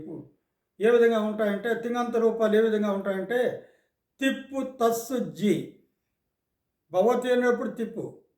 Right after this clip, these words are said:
భవతః అనేటప్పుడు తస్సు, భవంతి అనేటప్పుడు జి, దాని తర్వాత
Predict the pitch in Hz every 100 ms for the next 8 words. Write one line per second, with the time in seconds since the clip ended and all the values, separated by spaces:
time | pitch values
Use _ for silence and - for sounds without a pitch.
0 | _ _ _ 147 185 233 262 240 226 247
1 | 247 240 254 247 - 247 226 - 151 131
2 | - _ _ _ _ _ _ _ - 185
3 | 202 254 226 247 240 240 233 220 220 156
4 | 208 180 147 - _ _ _ _ - 175
5 | 220 226 226 240 233 240 190 214 220